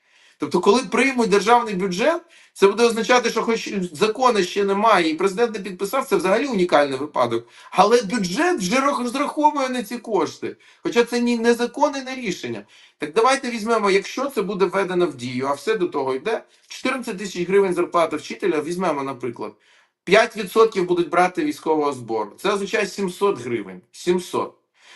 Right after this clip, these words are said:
Тобто сімсот гривень щомісячно будуть забирати вчителя, і, типу, тисячу дадуть оцю подачку. Так що ви дали?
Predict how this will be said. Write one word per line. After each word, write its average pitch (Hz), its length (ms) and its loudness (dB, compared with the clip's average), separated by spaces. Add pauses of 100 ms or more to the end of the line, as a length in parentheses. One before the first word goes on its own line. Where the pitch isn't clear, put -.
(200)
Тобто - 480 4
сімсот 196 560 4
гривень 196 500 0 (240)
щомісячно 190 960 -2
будуть 180 280 0
забирати 175 480 -2
вчителя, 185 520 -8 (880)
і, 196 100 2
типу, 240 300 2
тисячу 277 680 0 (280)
дадуть 175 580 0
оцю 175 260 4
подачку. 131 640 2 (380)
Так 135 160 -4
що 202 160 4
ви 190 120 0
дали? 120 400 -4